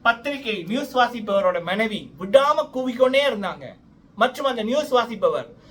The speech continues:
துபாய் மாமா, ஊட்டி மாமா, அப்படியான நபர்கள் அத்தனை பேரும் கூவு கூவுன்னு கூவுனாங்களே பி ஜே பார்வதிக்கு.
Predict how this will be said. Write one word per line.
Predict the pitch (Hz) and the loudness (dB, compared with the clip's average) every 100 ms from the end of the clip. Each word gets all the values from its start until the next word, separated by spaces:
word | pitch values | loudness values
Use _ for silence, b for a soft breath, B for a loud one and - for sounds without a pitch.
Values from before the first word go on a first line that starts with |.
| B - | B -4
துபாய் | 269 285 269 | 4 4 4
மாமா, | 254 220 262 | 0 2 2
ஊட்டி | 254 254 254 | 2 0 -2
மாமா, | 220 190 220 208 - | 0 2 2 0 -6
அப்படியான | 254 294 285 254 | -4 0 0 0
நபர்கள் | 196 190 156 123 - b b | 0 0 -2 -10 -14 b b
அத்தனை | 233 247 - 294 277 240 233 | 0 0 -4 0 2 2 2
பேரும் | 320 330 311 - | 2 2 0 -6
கூவு | 330 370 349 311 302 | -4 -2 -2 -4 -2
கூவுன்னு | 320 302 262 | -2 0 -2
கூவுனாங்களே | 269 254 226 202 175 | 0 2 2 0 -4
பி | 220 | -4
ஜே | 233 240 | 2 2
பார்வதிக்கு. | 196 180 156 135 127 113 | 2 -4 -4 -12 -14 -18